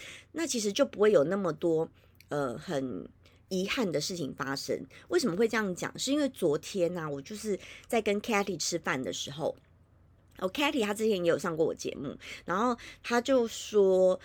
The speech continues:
呃，他们，呃，有，这个公司有一个同仁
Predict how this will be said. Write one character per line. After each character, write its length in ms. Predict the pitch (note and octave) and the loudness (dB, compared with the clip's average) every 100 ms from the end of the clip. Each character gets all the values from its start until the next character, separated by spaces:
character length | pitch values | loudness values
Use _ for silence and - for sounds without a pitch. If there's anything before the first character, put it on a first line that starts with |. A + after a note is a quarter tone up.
| - - | -14 -2
呃， 300 | E3 D#3+ D3+ D3+ | 0 2 0 0
他 140 | C4+ | 2
们， 600 | B3 G3+ F3 D#3 C3 F2+ - | 4 4 2 0 -2 -4 0
呃， 360 | D#3+ D3+ A2+ A2+ | 2 2 0 2
有， 320 | A2+ C3 - _ _ | 4 4 2 _ _
这 160 | - D4 | -2 4
个 400 | G#3+ F3 A2 F#2+ | 6 8 6 2
公 200 | - A3 | 0 2
司 320 | A#3+ - G#3+ G#3+ | 0 -2 -2 6
有 160 | F3 | 6
一 140 | - D3 | 6 0
个 400 | - D#3 A#2+ - _ _ - _ _ _ _ - | 2 4 2 0 _ _ -20 _ _ _ _ -14
同 320 | - F3 F3+ | -2 2 4
仁 400 | A#3 F#3 A2 F3+ | 6 6 4 -8